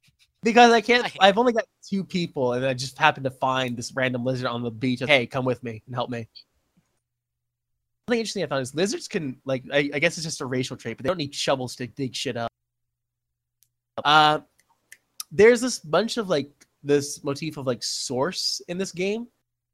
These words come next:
Speaker 1: Like, you can find source on the ground and use source points for stuff. I've yet to figure that out 'cause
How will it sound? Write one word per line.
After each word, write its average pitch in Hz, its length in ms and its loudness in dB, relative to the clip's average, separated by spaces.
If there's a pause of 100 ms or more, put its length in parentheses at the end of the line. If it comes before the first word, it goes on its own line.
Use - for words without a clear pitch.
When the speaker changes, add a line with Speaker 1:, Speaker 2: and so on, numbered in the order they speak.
(240)
Speaker 1:
Like, 160 120 0
you 175 100 -6
can 190 180 -2
find 196 420 2
source 175 320 -2
on 156 60 -6
the 135 80 -6
ground 147 260 -4
and 127 100 -10
use 147 200 -12
source 170 360 -4
points 113 280 -8
for 117 100 -12
stuff. 110 240 -8
I've 117 180 -8
yet 165 120 -6
to 143 100 -8
figure 135 220 -2
that 117 140 -2
out 120 260 0
'cause 110 480 -10